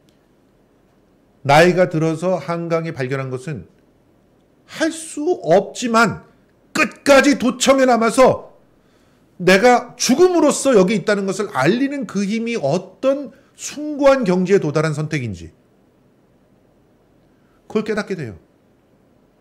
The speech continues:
그걸 깨닫게 되고 그 작품을 쓰기로 하는 겁니다. 사람 하나하나는 총 앞에 무슨 힘이 있습니까?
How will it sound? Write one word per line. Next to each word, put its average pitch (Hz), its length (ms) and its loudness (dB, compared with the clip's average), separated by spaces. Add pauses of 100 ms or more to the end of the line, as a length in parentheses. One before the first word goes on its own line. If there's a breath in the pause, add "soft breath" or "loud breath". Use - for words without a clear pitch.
(1300 soft breath)
그걸 208 240 2
깨닫게 196 360 -4
되고 165 440 -10 (560)
그 190 120 -4
작품을 165 340 -8
쓰기로 175 280 -10
하는 151 160 -12
겁니다. 113 280 -20 (2500)
사람 190 380 -4
하나하나는 185 680 -8 (1800)
총 240 200 -10
앞에 220 220 -6
무슨 147 420 -8
힘이 190 220 -6
있습니까? 151 400 -16